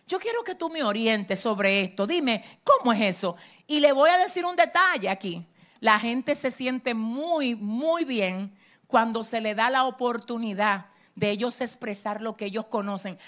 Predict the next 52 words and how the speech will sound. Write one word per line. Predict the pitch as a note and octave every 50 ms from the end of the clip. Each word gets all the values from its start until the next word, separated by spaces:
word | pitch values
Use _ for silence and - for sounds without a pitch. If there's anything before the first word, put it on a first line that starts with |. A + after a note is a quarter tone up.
| - -
Hasta | - A#3 A#3+ - A#3+ A#3+
los | A#3+ A#3
ancianos, | B3 A3+ A3+ - B3+ A#3+ G#3+ G3+ F#3 E3 E3+ - _ _ _ _ _ _ - - -
que | - C#4 C#4
quizás | C#4+ - - D4 C4+ C#4
no | D4+ D4
son | - D4 D4
profesionales, | - C#4+ C#4+ C#4+ C4+ C4 - B3+ A#3 A3+ G3+ F#3 E3+ F#3+ F3 - _ _ _ - - _
pero | - C#4+ C4+ C4
tú | C4 C#4 C4+
te | A3 D4+
sientas | C#4 D#4 D4+ C#4+ C#4+ D4+ C#4+ -
con | D4 D4 D4
ellos | D4+ C#4+ C4+ C4
en | C4
una | C4+ C4+ C4+
mecedora | C4 C4+ C4+ - C4+ C4 C#4 C#4 C4 B3+
y | B3+
tú | B3+ C4+
le | C4 C4+ C4+
dices, | C4+ C4+ - C#4+ D4
"Hágame | E4 G4+ G4 F#4 F4+ F4+
todo | - F4+ F#4+ G#4 G#4+
lo | G#4 F4+ F4
cuento | - E4 E4 D#4+ C#4+ C#4+ A#3+
que | B3+
usted | B3+ G#3+ C4+
me | C4+ C#4+
pueda | B3 A#3+ C#4 C4 B3
hacer | B3 B3 C#4 C4 B3+ A#3 A3 - - - _ _ _ _ _ _ _ -
de | G#3 A3 E4 D#4+
para | E4 E4 D#4+ D#4+ D#4+
allá | D4+ D4+ D4+ E4+ D#4+
atrás. | C#4+ - B3 G#3+ F#3 F3 F3 - - _ -
Dígame | A3+ - F#4+ G4+ F#4+ G4+ G4+ F#4 F4 D#4+
cinco | E4+ - F#4+ F#4+ G4+ - F4+ F4
lecciones | D4 C4+ C4+ - D#4+ D4+ C#4 C4+ B3+
que | A3 B3
usted | A3+ A#3 -
quiere | - D4+ C4 B3+
que | B3+ C4 B3
yo | C4
aprenda. | A#3+ A#3+ - A#3+ A3 G#3+ G3+ G#3 A#3
Dígame, | C#4+ C#4+ B3+ A3+ A3+ A#3
¿de | A3 B3+ A#3
qué | - - D#4+
me | D#4+ D#4 D4 D4
cuido? | - C#4+ C#4+ C4 A3 G3+ G3+ A3+
Hábleme | C#4+ E4+ E4 D4+ C4+ B3+ B3 A#3+
de | A#3+ A3+
sus | - A#3+ G#3+ B3
experiencias". | A3+ - - A#3+ A#3 A#3+ A#3+ A3+ G#3 - G3 D#3+